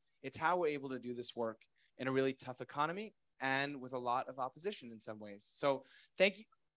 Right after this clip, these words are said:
Thank you, Susan, one of our sponsors. Please become a sponsor. You also get a link in your email, um, but come and speak to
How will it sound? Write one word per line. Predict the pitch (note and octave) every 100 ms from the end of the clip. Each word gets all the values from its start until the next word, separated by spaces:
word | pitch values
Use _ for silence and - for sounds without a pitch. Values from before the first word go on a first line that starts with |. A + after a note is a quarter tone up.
| _ _ _ _ _ -
Thank | F3 G3+ G3
you, |
Susan, | E3+ E3 C3 C3+
one | C#3+
of | C#3
our | C#3
sponsors. | - C#3 C3 A#2+ A2 - _ - _ _
Please | C#4+ D4
become | D4 C#4
a | B3
sponsor. | - A3+ B3 C#4
You | A#3
also | G#3 G#3+
get | G#3+ F#3
a |
link | F#3+ G3+
in | G3
your | D3+ E3
email, | F3+ G3+ G#3+ A#3 B3+
um, | D#3 C#3+ C3+ C3+
but | D3 -
come | - F3+
and | F3+
speak | - E3+ E3+
to | D3+ C3